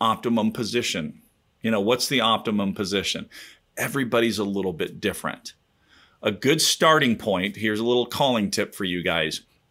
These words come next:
Without a reed in your mouth, just go, "Shh, shh." Feel how your tongue rolls. Where that tongue rolls, shh.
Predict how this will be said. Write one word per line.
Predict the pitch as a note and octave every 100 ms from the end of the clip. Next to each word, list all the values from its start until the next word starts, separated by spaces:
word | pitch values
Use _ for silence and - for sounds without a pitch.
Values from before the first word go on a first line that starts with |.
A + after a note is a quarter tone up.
| -
Without | A#2+ A#2+ D3
a | F3
reed | C3 C#3+
in |
your | C#3
mouth, | B2 A2 F2 - -
just | A#2+ A2+ -
go, | A#2 G2 - _ _ _
"Shh, | - - - - - _ _ _ _ _ _ _ _
shh." | - - - - - - _ _ _ _ _
Feel | - - D3+ F3+
how | D#3+
your | D#3+ C#3+ C3
tongue | D3+ C3+ B2+
rolls. | A2+ B2 B2+ G#2 G#2 - - -
Where | G2 C3 F3
that | E3+ D3
tongue | - D3+ C3+
rolls, | B2+ C#3+ A#2 G#2+ G#2+ - -
shh. | - - -